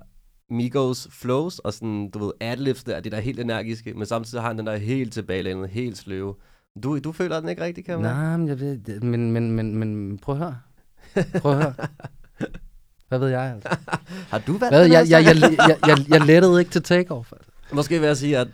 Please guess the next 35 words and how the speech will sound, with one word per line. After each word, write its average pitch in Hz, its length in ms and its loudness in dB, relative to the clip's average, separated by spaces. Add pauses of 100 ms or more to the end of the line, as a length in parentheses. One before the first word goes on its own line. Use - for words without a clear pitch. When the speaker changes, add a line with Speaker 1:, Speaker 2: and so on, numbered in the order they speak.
(120)
Speaker 1:
faktisk 120 220 -2
også 127 140 -4
en 135 60 -2
af 131 80 -4
grundene 127 240 -4
til, 123 100 -8
at - 20 -2
jeg 110 80 -4
valgte 113 180 -4
den, 123 80 -10
det 117 60 -6
er, 107 40 -10
fordi 113 120 -10
han 113 280 -4
rapper 110 140 -4
om 104 140 -4
hans 104 400 -10 (180)
kæde 117 220 -4
til 117 140 -10
en 107 60 -6
halv 113 240 -6 (240)
million. 117 420 -4 (540)
Og 104 100 -6
den 117 100 -4
vil 95 80 -10
jeg 90 100 -4
rigtig 101 200 -8
gerne 98 140 -8
snakke 98 320 -8
om. 90 80 -10
Han 110 120 -6
har 113 60 -4
nemlig 135 320 -4
<laughs> - 120 0
fået, 147 120 10